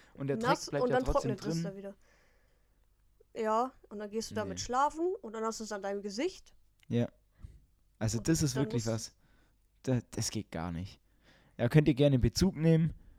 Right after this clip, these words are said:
Speaker 1: äh, und, und mir gerne Pro-Argumente nennen, aber ich werd alles, ich werd euch alle wegargumentieren, weil das, das ist einfach ekelhaft.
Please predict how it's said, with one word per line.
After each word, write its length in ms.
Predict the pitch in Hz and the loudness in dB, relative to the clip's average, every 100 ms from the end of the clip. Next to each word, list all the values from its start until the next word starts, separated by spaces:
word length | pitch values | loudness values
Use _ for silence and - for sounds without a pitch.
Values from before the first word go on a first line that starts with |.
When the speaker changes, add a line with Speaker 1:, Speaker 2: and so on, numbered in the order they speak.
| - _ | -20 _
Speaker 1:
äh, 460 | - 123 123 120 117 - _ _ _ _ _ _ _ _ _ _ _ _ _ _ | 2 6 8 6 4 -2 _ _ _ _ _ _ _ _ _ _ _ _ _ _
und, 300 | 139 135 131 | 8 8 8
und 140 | 135 135 | 4 4
mir 240 | 135 127 | 4 2
gerne 500 | 117 135 127 127 120 | 0 -2 2 2 2
Pro-Argumente 1300 | - - 117 143 147 90 120 117 117 - 127 127 127 | 2 0 6 6 6 6 6 4 2 2 2 4 4
nennen, 360 | 113 139 151 151 - | 4 6 4 2 0
aber 320 | 110 110 - | 4 4 4
ich 180 | 117 - | 0 4
werd 240 | 110 - - _ - | 2 2 -12 _ -2
alles, 460 | 117 147 143 - - | 6 8 8 4 -8
ich 160 | - 127 | -4 6
werd 140 | 147 | 8
euch 180 | 147 139 | 8 8
alle 280 | 165 175 151 | 12 12 12
wegargumentieren, 840 | 156 - - 123 107 104 - 120 | 10 8 0 0 -2 -6 -6 -4
weil 120 | 117 117 | -2 -2
das, 200 | 127 - - - _ _ _ | -2 -4 -14 -20 _ _ _
das 180 | - 139 | -4 -2
ist 100 | 147 | 0
einfach 280 | 135 131 135 | 0 0 -2
ekelhaft. 600 | - 120 98 92 - | -4 -6 -6 -8 -10